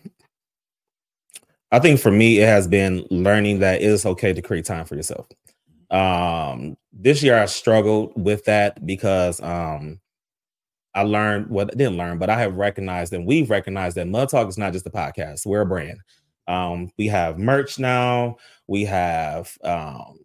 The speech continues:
different events that we go to. Um, we've got all these, you know, people, amazing people who watch us and follow us and listen to us. And so, and not only just with that, but then also too with, you know, my after school program and also being a teacher,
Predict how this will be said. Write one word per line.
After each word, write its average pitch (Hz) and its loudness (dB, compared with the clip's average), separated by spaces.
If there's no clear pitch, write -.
different 98 -6
events 117 -6
that 110 -2
we 113 0
go 107 0
to. 101 -4
Um, 85 -8
we've 90 -6
got 87 -2
all 107 0
these, 101 -4
you 101 -8
know, 87 -10
people, 120 -2
amazing 113 -2
people 120 -6
who 92 -10
watch 98 -4
us 104 -6
and 85 -20
follow 104 -2
us 98 -4
and 87 -12
listen 98 -6
to 95 -2
us. 92 -4
And 98 -4
so, 95 0
and 98 -4
not 120 0
only 113 -2
just 98 -8
with 90 -12
that, 107 0
but 98 -4
then 95 -6
also 92 -6
too 101 -6
with, 90 -6
you 87 -16
know, 80 -14
my 76 -16
after 90 -8
school 151 2
program 127 0
and 95 -6
also 87 -6
being 85 -10
a - -20
teacher, 117 -2